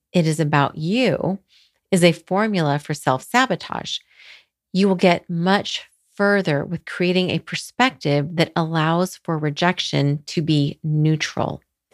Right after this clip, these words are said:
What you want is to get comfortable with hearing no,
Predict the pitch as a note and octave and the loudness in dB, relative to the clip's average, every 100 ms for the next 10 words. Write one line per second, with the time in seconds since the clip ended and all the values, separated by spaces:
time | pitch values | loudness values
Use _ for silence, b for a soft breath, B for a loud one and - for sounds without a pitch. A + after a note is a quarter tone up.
0 | B B B B B F#3+ F3+ B3 C#4 C#4 | B B B B B 4 6 4 2 0
1 | G3+ - C#3+ A#2 - - _ F3+ - F#3 | 0 0 0 0 -4 -20 _ -2 0 2
2 | E3+ A#2 - - C4 C4+ F3+ F3 D3 C#3 | 4 2 -2 -4 -4 -4 -4 0 2 4
3 | D3 D#3 - E3 D3+ D3 C#3+ - D#3+ D#3 | 2 -2 -4 -2 0 0 0 -2 0 2
4 | F3 F3 - F3 A3+ | 4 4 2 0 -2